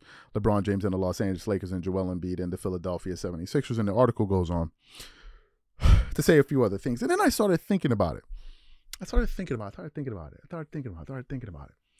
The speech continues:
And then the thumbnail, the title came to me on the thumbnail, which was the following. "He's definitely not Jordan." I said to myself, I said, "Wait a minute, this is a totally different show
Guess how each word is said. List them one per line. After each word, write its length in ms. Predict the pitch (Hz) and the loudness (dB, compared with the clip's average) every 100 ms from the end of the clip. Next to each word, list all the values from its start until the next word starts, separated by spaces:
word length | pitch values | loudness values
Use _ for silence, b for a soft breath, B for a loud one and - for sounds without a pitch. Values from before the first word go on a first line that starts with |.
| b b b | b b b
And 120 | 240 | -4
then 160 | 302 320 | -2 -2
the 80 | 185 | -4
thumbnail, 720 | - 277 330 156 120 107 107 | -2 -4 0 2 2 0 0
the 100 | 123 | -4
title 340 | 120 - 226 143 | -4 -4 -4 -4
came 220 | - 123 | -4 -4
to 100 | - | -4
me 80 | 101 | -4
on 80 | 92 | -4
the 40 | |
thumbnail, 420 | - 117 101 85 | -2 -2 -2 -2
which 200 | 92 - | -2 -2
was 80 | 90 | -6
the 80 | 87 | -4
following. 460 | 104 95 82 82 - _ _ _ _ _ _ _ _ _ _ b b b b b - | -2 -2 -2 -8 -16 _ _ _ _ _ _ _ _ _ _ b b b b b -20
"He's 340 | _ 233 247 147 | _ 4 4 6
definitely 420 | 175 220 202 196 | 4 4 0 -2
not 240 | 160 160 | -2 -2
Jordan." 420 | 98 110 76 - _ _ _ _ _ _ _ _ _ _ _ _ _ _ _ _ _ _ _ | -4 -6 -6 -14 _ _ _ _ _ _ _ _ _ _ _ _ _ _ _ _ _ _ _
I 100 | 196 | -6
said 180 | 175 - | -4 0
to 60 | 143 | 2
myself, 340 | 117 - 98 | 2 0 -2
I 60 | 92 | -2
said, 160 | - 87 | -2 -2
"Wait 120 | 285 | 0
a 60 | |
minute, 200 | 92 80 | 0 0
this 100 | 135 | -2
is 60 | - | -2
a 40 | |
totally 300 | 101 107 98 | -2 -4 -4
different 320 | 87 - - 82 | -6 -8 -10 -14
show 400 | - 269 143 | -12 -12 -12